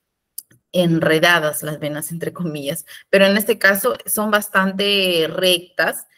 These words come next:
lo cual propicia una adecuada inserción de nuestro catéter. Ahorita lo vamos a ver,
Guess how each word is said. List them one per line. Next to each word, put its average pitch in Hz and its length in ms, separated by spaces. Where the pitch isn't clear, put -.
lo 190 220
cual 208 180
propicia 190 840
una 196 380
adecuada 180 520
inserción 185 880
de 180 260
nuestro 175 400
catéter. - 680
Ahorita - 260
lo 175 80
vamos 160 280
a 147 80
ver, 143 180